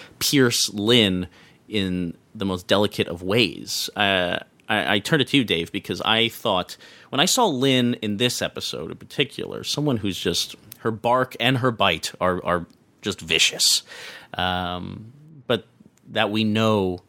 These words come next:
over the course of this episode, as layers are peeled back, we, we start learning that there's a reason. There's reasons why she's so prickly. And it made me think of, of people in my life, older people,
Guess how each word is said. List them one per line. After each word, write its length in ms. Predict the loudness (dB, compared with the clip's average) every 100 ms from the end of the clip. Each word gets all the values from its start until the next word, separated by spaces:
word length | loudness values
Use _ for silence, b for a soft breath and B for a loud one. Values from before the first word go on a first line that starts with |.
| _ -6
over 140 | -2
the 80 | -2
course 180 | -2 -4
of 60 | -2
this 60 |
episode, 300 | -4 -4 -6
as 180 | -8 -6
layers 260 | -2 -2 -2
are 60 |
peeled 260 | -6 -8 -6
back, 320 | -2 -2 -2
we, 120 | -12 -10
we 60 |
start 220 | -6 -6 -2
learning 320 | 0 0 0
that 120 | -2
there's 140 | -4
a 40 | 0
reason. 520 | 2 4 6 4 0
There's 300 | -2 -4 -2
reasons 480 | 0 2 4 4 4
why 220 | 0 -2
she's 280 | -2 -6 -8 _ -8
so 180 | -4 -4
prickly. 580 | -2 -4 -2 -6 -8 -12 B B B
And 60 | 0
it 40 |
made 140 | 4 4
me 100 | 4
think 260 | 4 4
of, 200 | 4 2 2
of 320 | 2 2 -2
people 360 | -6 -2 0 0
in 140 | 2
my 200 | 2 2
life, 200 | 0 -2 2
older 320 | 4 6 2
people, 500 | 0 -8 -6 -10